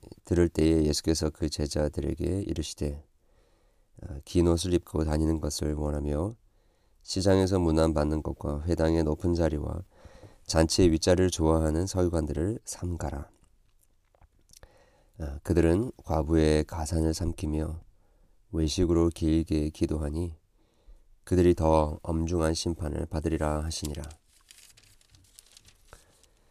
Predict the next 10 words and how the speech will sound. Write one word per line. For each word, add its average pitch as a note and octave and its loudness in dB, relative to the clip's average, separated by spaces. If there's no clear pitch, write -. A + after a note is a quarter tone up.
예수께서 G#2 2
눈을 F#2 2
들어 F2+ -4
부자들이 E2 2
헌금함에, F2 -2
헌금 F#2+ 0
넣는 F2+ 2
것을 F2 -2
보시고, D#2 -4
어, D2 -10